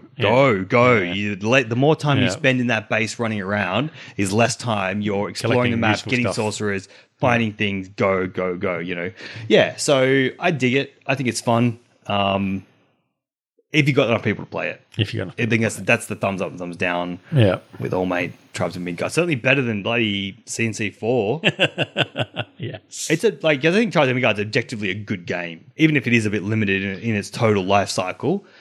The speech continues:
Speaker 2: which, I mean, I finished High on Life and now I'm not gonna play that ever again, so
Speaker 1: Yeah.
Speaker 2: that's got a limited sort of
Speaker 1: Yeah.
Speaker 2: cycle. I guess maybe there's a little bit of a expectation these days of games as a service that just go on
Speaker 1: Yeah,
Speaker 2: forever
Speaker 1: forever.
Speaker 2: kind of thing. That's
Speaker 1: Yeah.
Speaker 2: not this. It, it is, it is, they are adding new bosses all the time, so you can always come
Speaker 1: Yeah.
Speaker 2: back every season and just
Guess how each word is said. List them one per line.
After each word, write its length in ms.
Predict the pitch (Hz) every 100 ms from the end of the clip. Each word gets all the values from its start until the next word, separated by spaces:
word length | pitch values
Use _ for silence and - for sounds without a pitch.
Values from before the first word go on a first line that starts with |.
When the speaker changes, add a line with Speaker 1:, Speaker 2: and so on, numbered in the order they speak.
| -
Speaker 2:
which, 180 | - 214 -
I 60 | -
mean, 160 | 196
I 80 | -
finished 320 | 175 233 233
High 160 | 156 160
on 120 | 127
Life 220 | 123 151
and 80 | 139
now 100 | 123
I'm 80 | 139
not 100 | 139
gonna 140 | 139 117
play 120 | 110
that 140 | 127
ever 200 | 131 98
again, 240 | 92 98 120
so 120 | 117
Speaker 1:
Yeah. 100 | 110
Speaker 2:
that's 120 | 110
got 140 | 147 101
a 20 |
limited 480 | 101 101 92 90 -
sort 160 | 90
of 120 | 90 107
Speaker 1:
Yeah. 160 | 120
Speaker 2:
cycle. 400 | 117 113 110 104
I 60 | 113
guess 180 | 127 131
maybe 140 | 120
there's 160 | 104 104
a 40 |
little 180 | 107 107
bit 120 | 98
of 140 | 95 95
a 200 | 92 - - - - _
expectation 560 | 135 - 135 120 113 117
these 160 | 98
days 260 | 110 95 92
of 160 | 92
games 240 | 92 101 98
as 80 | 92
a 80 |
service 360 | 85 101 98 92
that 100 | 90
just 160 | 95 - _ _ - 120
go 240 | 107 101 92
on 100 | 92
Speaker 1:
Yeah, 200 | 117 101
Speaker 2:
forever 240 | 92 107
Speaker 1:
forever. 140 | 156 185
Speaker 2:
kind 140 | 147
of 40 | -
thing. 200 | 180 160
That's 160 | 123 110
Speaker 1:
Yeah. 60 |
Speaker 2:
not 300 | 107 87 95
this. 320 | 95 131 - - - - _ _ -
It, 240 | 143 - _ _
it 120 | 131
is, 140 | 151 185
it 260 | 151 127
is, 200 | 151 185
they 160 | - 120
are 180 | 165 160
adding 180 | 147 117
new 140 | 113
bosses 340 | 101 120 147
all 140 | 107 92
the 60 |
time, 260 | 113 127 98
so 100 | 110
you 40 | 127
can 40 |
always 120 | 190
come 160 | - 113
Speaker 1:
Yeah. 120 | 120
Speaker 2:
back 100 | 131
every 160 | 135 107
season 320 | 120 131 110
and 100 | 95
just 160 | 107